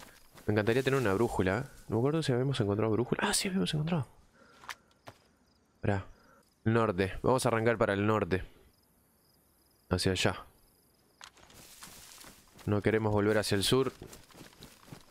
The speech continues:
Así que vamos al lado opuesto. No me gusta mucho andar por el medio de la nada.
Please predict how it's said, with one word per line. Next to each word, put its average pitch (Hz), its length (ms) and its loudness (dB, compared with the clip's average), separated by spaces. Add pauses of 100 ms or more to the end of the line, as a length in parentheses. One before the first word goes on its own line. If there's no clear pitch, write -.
(380)
Así 117 160 0
que 110 80 2
vamos 110 240 0
al 107 120 2
lado 107 140 4
opuesto. 92 400 -2 (440)
No 156 80 2
me 175 60 2
gusta 185 300 2
mucho 165 300 2
andar 151 240 2
por 143 140 2
el 135 80 0
medio 165 160 2
de 139 80 2
la 139 100 2
nada. 147 360 0